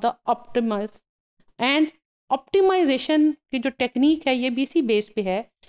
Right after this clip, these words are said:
कि जब हमने बेहतरीन चीज़ को सिलेक्ट करके लाना है।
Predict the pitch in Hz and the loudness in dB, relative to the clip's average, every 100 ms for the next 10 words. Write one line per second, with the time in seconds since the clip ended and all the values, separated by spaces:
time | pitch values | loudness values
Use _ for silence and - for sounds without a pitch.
0 | _ - 269 285 277 262 240 254 208 247 | _ -6 -2 -2 -2 -2 0 -2 -2 -4
1 | - - 311 339 311 240 214 - 220 202 | -2 -2 2 2 2 -2 -4 -6 -6 -6
2 | 180 - 185 - 147 135 143 160 - | -8 -8 -12 -12 -16 -16 -16 -20 -20